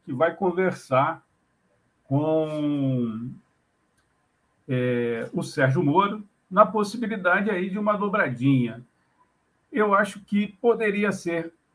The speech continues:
apenas, essa é uma avaliação minha, apenas para os dois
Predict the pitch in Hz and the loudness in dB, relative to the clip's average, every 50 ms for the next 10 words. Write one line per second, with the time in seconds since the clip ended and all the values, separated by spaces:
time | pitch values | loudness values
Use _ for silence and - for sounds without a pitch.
0 | _ - 233 226 - - 175 180 214 226 226 226 190 131 135 139 131 202 190 190 | _ 4 4 4 4 2 0 2 2 2 2 0 -2 -2 -2 -2 -2 0 0 2
1 | 190 160 175 170 165 165 160 139 - - 175 180 220 233 - - _ - 127 123 | 2 2 2 2 2 0 0 0 0 -2 -2 -2 -2 -4 -8 -14 _ -8 -4 -2
2 | 151 202 214 220 233 220 - - _ _ _ _ _ _ _ _ _ - 170 160 | -2 -2 -2 -4 -8 -12 -16 -18 _ _ _ _ _ _ _ _ _ -4 -4 -4
3 | 135 - 170 165 170 190 180 185 - 208 208 175 147 143 165 170 180 185 190 185 | -2 -2 -4 -2 -2 -4 -6 -6 -6 -4 -4 -2 -2 -4 -4 -2 -2 -4 -4 -8
4 | - | -12